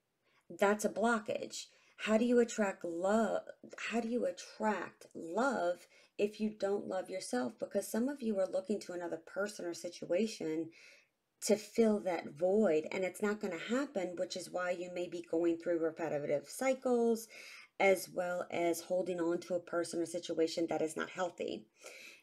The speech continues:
It's like you need to come to your own rescue here and not depend on someone else to do that for you, because the only person you can depend on at the end of the day is you.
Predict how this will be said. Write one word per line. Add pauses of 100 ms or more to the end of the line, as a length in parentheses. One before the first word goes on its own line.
It's
like (360)
you
need
to
come
to
your
own
rescue
here
and
not
depend
on
someone
else
to
do
that
for
you,
because
the
only
person
you
can
depend
on
at
the
end
of
the
day (400)
is
you.